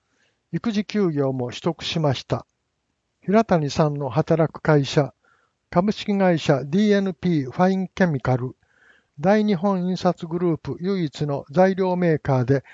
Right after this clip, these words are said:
電子工業材料や光学材料、インクゼット用インクの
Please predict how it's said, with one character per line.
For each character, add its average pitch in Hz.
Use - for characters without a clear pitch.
電 202
子 -
工 202
業 180
材 165
料 139
や 135
光 190
学 180
材 156
料、 131
イ 190
ン 214
ク 208
ゼ 190
ッ -
ト 185
用 170
イ 175
ン 160
ク 135
の 131